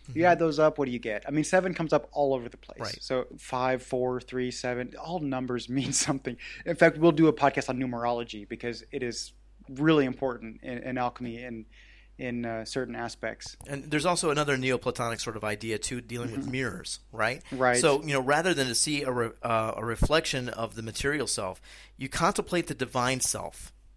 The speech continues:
Speaker 2: with this
Speaker 1: Okay.
Speaker 2: reflection, right?
Speaker 1: Yeah.
Speaker 2: So he, he's, he's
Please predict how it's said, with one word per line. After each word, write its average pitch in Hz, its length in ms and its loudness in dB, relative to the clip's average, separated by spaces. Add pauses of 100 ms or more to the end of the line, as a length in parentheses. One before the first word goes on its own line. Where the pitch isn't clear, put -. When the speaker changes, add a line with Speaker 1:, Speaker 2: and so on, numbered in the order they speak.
(100)
Speaker 2:
with 120 100 -12
this 131 180 -4
Speaker 1:
Okay. 127 120 2
Speaker 2:
reflection, 123 420 -2
right? 120 300 0
Speaker 1:
Yeah. 127 260 -2
Speaker 2:
So 151 240 4
he, 165 240 -8
he's, 156 380 -4
he's 156 380 0